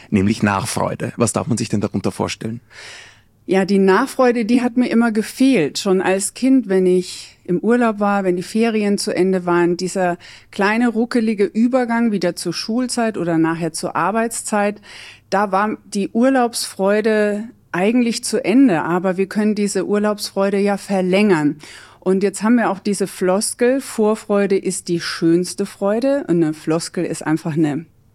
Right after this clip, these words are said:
Speaker 2: inhaltsleere Phrase. Wir kennen diesen Begriff so, aber die Freude sollte doch eigentlich in dem Moment die schönste Freude sein. Und wenn wir das verlängern wollen,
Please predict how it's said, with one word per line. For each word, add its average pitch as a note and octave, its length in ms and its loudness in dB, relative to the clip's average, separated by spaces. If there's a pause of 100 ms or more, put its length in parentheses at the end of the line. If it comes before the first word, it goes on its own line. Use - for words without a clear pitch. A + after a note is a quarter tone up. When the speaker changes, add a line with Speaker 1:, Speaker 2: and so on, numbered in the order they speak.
(440)
Speaker 2:
inhaltsleere E3+ 720 2
Phrase. E3 680 0 (280)
Wir F#3+ 140 2
kennen G#3 400 2
diesen B3 280 0
Begriff A#3 440 -2
so, B3+ 340 2 (360)
aber G3+ 540 0 (160)
die F#3+ 100 -2
Freude B3 480 0
sollte E3 340 0
doch D#3+ 160 -2
eigentlich D#3+ 640 0
in G#3 140 2
dem G3 160 2
Moment F#3+ 460 2
die F#3 80 0
schönste D#3+ 500 0
Freude D3 440 -4
sein. D3 360 -4 (380)
Und C#4 440 2
wenn G3 260 0
wir F3+ 80 0
das F3 200 -2
verlängern G3+ 680 2
wollen, D3 540 -2